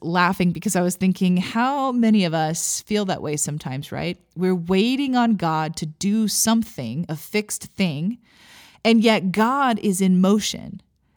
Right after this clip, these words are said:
And I would say to you that probably waiting on the Lord and walking with the Lord do go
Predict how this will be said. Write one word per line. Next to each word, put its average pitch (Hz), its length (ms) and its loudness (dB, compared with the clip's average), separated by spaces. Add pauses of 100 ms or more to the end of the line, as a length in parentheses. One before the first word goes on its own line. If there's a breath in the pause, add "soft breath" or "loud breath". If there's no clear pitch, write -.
(140)
And 240 340 6
I 269 80 2
would 381 160 2
say 320 160 2
to - 160 -4
you 269 260 2
that 220 200 0
probably 269 420 -4
waiting 202 300 2
on 202 80 4
the 196 60 2
Lord 185 360 0
and 196 240 2
walking 180 460 0
with 160 240 -6
the 185 80 -2
Lord 185 360 0
do 240 220 -4
go 208 220 0